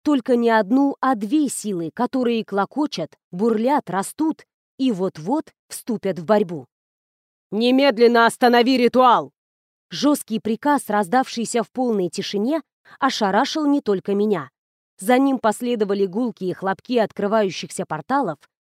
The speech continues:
Их было так много, что подземелье озарилось голубым светом. Савия вскрикнула, попытавшись ускользнуть, но была перехвачена вооружёнными эршами.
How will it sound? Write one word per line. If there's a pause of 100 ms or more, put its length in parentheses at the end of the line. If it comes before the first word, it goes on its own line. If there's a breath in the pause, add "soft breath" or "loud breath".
Их
было
так
много, (220)
что
подземелье
озарилось
голубым
светом. (540)
Савия
вскрикнула, (280)
попытавшись
ускользнуть, (300)
но
была
перехвачена
вооружёнными
эршами.